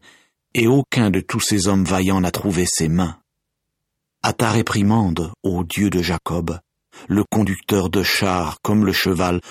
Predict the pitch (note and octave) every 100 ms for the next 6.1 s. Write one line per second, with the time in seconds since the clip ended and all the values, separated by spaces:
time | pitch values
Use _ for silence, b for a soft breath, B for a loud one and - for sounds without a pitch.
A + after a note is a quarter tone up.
0 | B - F2+ - F2 E2 F2 D#2+ E2 D#2
1 | - E2+ - D#2+ C#2+ C#2+ - - _ _
2 | _ _ _ _ _ _ _ _ _ _
3 | _ _ _ _ _ - - F2 D#2+ -
4 | _ _ _ _ _ _ _ - - E2
5 | E2 D#2 D#2+ D2+ F#2 - - D2 D2 -
6 | -